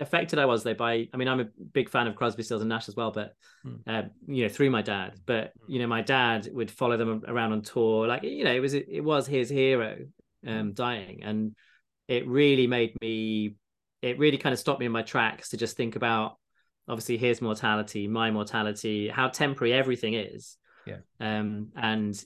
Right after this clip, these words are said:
Speaker 1: you know, I think that's, that's a really, for me, that's a really important thing when it comes to work, is, like, we can get so, um, caught up in our work. We can get,
Speaker 2: Yeah.
Speaker 1: we're so invested in our work. It gets
Speaker 2: Mm.
Speaker 1: tangled up with our own identity,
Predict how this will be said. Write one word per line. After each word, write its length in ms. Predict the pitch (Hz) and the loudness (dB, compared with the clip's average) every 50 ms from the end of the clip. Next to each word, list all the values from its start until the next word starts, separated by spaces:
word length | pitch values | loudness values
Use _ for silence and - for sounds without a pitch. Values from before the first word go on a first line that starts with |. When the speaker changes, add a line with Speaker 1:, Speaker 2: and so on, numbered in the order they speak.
| _ | _
Speaker 1:
you 120 | - 123 117 | -2 -2 0
know, 80 | 107 107 | 0 -2
I 40 | 110 | -2
think 220 | 110 - 127 120 | 0 0 0 2
that's, 460 | 135 127 131 - - - - - - _ - | 2 0 0 -2 -6 -10 -10 -12 -14 _ 2
that's 260 | 147 147 143 - - | 4 4 4 4 2
a 60 | 165 | 4
really, 340 | 151 160 160 151 139 - - - | 6 6 6 6 4 2 -2 -4
for 80 | - 170 | 2 6
me, 100 | 185 208 | 6 8
that's 240 | 214 180 151 - - | 8 6 4 2 0
a 60 | 156 | 0
really 260 | 147 151 156 151 143 | 4 4 4 6 4
important 380 | 139 135 - 151 127 120 117 - | 4 2 0 -2 -2 -2 -4 -4
thing 280 | - 123 123 117 117 | -4 -2 -2 -2 -2
when 120 | 110 117 120 | -4 -4 -6
it 100 | - - | -4 -2
comes 280 | - 127 120 113 110 - | -2 -2 -2 -2 -4 -4
to 80 | - | -2
work, 360 | 107 117 120 113 107 107 - - | -2 0 0 0 -2 -2 -4 -6
is, 140 | 110 104 | -6 -4
like, 140 | - 107 110 | -4 -4 -4
we 100 | 117 131 | -4 -4
can 80 | 123 135 | -2 0
get 220 | 131 135 131 - | 0 -2 -2 -2
so, 340 | - - 143 135 131 127 123 113 _ _ - - 123 120 120 - _ _ _ _ _ _ _ _ _ _ _ _ _ - | -2 0 2 4 4 4 2 0 _ _ -10 -6 -6 -6 -6 -8 _ _ _ _ _ _ _ _ _ _ _ _ _ -8
um, 360 | 120 117 117 117 113 113 113 110 - | -4 -4 -2 -2 -2 -2 -4 -6 -4
caught 240 | - - 127 - | 0 0 0 0
up 160 | 120 120 - 151 | 0 -4 -2 -2
in 60 | 143 | 0
our 120 | 139 139 | 2 2
work. 320 | 143 143 139 135 135 - - | 4 4 4 2 2 -2 -6
We 80 | 120 | -8
can 100 | 104 113 | -6 -4
get, 220 | 107 120 110 - - | -2 -2 -2 -4 -6
Speaker 2:
Yeah. 100 | 98 95 - - - - - | -10 -14 -14 -16 -16 -16 -16
Speaker 1:
we're 160 | - 131 131 117 | -10 -8 -8 -4
so 160 | - - 139 | 0 2 2
invested 400 | 120 113 113 135 131 - - 127 | 2 4 2 0 0 0 -2 -2
in 60 | 123 | 0
our 80 | 117 113 | 0 2
work. 220 | 117 113 113 113 - | 2 0 -2 -4 -6
It 140 | - 127 104 | -8 -6 -6
gets 200 | 131 123 - - | -6 -6 -6 -6
Speaker 2:
Mm. 80 | - - | -4 -2
Speaker 1:
tangled 240 | 156 135 123 123 123 | 0 0 2 2 0
up 60 | 120 120 | 0 0
with 80 | 117 | 0
our 100 | 117 117 | 0 0
own 120 | 117 117 113 | 0 0 0
identity, 680 | 110 110 117 113 110 - - - - 110 107 104 104 | -2 -2 -2 -4 -4 -8 -10 -10 -8 -6 -6 -6 -8